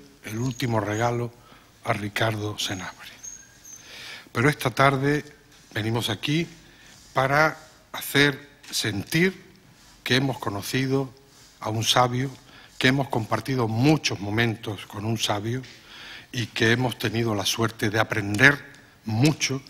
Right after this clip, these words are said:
de un sabio cercano. Queridos amigos, recordando a Ricardo Senabre,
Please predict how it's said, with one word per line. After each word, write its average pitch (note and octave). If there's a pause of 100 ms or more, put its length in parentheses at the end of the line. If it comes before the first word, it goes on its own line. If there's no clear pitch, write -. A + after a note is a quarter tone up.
(300)
de G#2
un A#2+
sabio A#2 (320)
cercano. - (2250)
Queridos D#3
amigos, - (1120)
recordando D3
a A#2+
Ricardo A#2+
Senabre, C#3